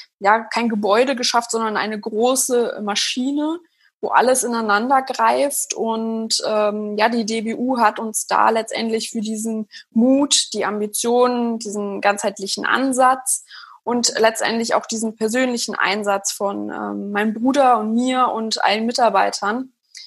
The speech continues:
ähm, ja, ausgezeichnet. Und letztendlich, äh, haben wir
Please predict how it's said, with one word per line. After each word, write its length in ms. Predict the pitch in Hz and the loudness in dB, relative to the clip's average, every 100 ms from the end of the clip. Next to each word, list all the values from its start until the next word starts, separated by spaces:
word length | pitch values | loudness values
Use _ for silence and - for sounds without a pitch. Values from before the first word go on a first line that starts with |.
| - _ _ 220 | -20 _ _ 0
ähm, 640 | 208 202 202 196 196 - _ _ _ _ _ _ | 2 2 -2 -6 -8 -12 _ _ _ _ _ _
ja, 200 | 208 208 | -2 2
ausgezeichnet. 1000 | 185 240 - 247 - 214 233 - 240 240 | 4 2 0 -2 2 4 2 -2 -4 -4
Und 200 | - 220 | -6 -4
letztendlich, 600 | 208 196 - 220 226 - | -2 -2 -4 -4 -4 -4
äh, 220 | - 208 208 | 0 0 2
haben 280 | 190 233 220 | 2 2 -2
wir 440 | 226 214 202 - | 0 2 2 0